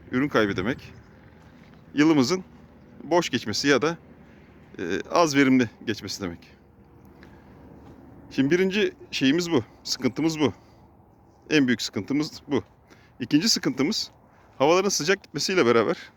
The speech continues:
topraktaki de rutubet sayesinde her türlü hastalık, mantarı olsun,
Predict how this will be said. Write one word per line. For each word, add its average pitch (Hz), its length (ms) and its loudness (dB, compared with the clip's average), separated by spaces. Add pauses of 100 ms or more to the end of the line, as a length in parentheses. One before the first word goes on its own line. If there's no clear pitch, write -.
topraktaki 160 520 -4
de 143 40 -2
rutubet 143 400 -2
sayesinde 117 520 0 (520)
her 196 160 4
türlü 120 340 -4
hastalık, 135 580 -4
mantarı 127 420 0
olsun, 143 260 -4